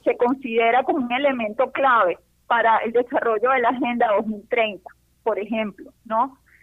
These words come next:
Entonces es bien interesante que, eh, cada vez más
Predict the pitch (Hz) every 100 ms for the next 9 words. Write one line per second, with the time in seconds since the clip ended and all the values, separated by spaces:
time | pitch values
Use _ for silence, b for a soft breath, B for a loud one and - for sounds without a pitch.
0 | b - 247 240 233 294 294 277 285 277
1 | 285 269 _ _ - 277 285 254 254 254
2 | 240 226 233 226 226 214 202 - 196 196
3 | 185 - 220 220 330 247 262